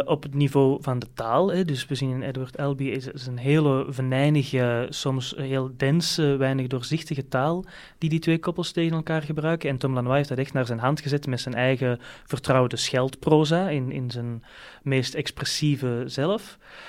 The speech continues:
Eh, maar ook op het niveau van de personages. We zien die twee, eh, koppels, in het echt zijn het liefdeskoppels, hier zijn het acteerkoppels en dat opent ook de mogelijkheid om het over het, het, het spelen en, en het theater in het algemeen te hebben,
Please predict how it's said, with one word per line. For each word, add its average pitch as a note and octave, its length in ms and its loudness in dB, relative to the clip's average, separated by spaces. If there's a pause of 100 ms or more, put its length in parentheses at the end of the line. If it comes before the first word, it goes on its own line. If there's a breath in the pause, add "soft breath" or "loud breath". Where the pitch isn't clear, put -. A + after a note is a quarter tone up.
(140 loud breath)
Eh, C#3 220 8
maar C3 200 2
ook E3 220 6
op F3 100 2
het - 120 -20
niveau C3+ 600 4
van B2+ 400 -6
de C3 80 -8
personages. C3 800 -4
We D3+ 100 -4
zien B2+ 180 -4
die A#2 140 -10
twee, B2 460 -2 (460 loud breath)
eh, C3 120 -4 (1500)
koppels, D3+ 360 0
in C3+ 60 -2
het A#2 100 -8
echt B2 140 -8
zijn A#2+ 120 -6
het A2+ 100 -10
liefdeskoppels, D3+ 560 -6
hier D3 160 -2
zijn B2+ 120 -4
het A#2+ 160 -8
acteerkoppels F3 840 -4
en C#3 80 -6
dat B2 120 -4
opent C3+ 340 -2
ook C3+ 260 -4
de B2 120 -10
mogelijkheid B2 520 -2
om B2 80 -6
het A#2 120 -8
over A#2 280 -6
het, - 160 -14
het, - 260 -14
het - 200 -12
spelen C3+ 520 4
en, A#2+ 260 -6
en A#2 340 -10
het B2+ 200 -12
theater A#2+ 460 0
in A#2 60 -6
het A2+ 100 -10
algemeen B2 460 -2
te F#3 80 -2
hebben, F#3 340 0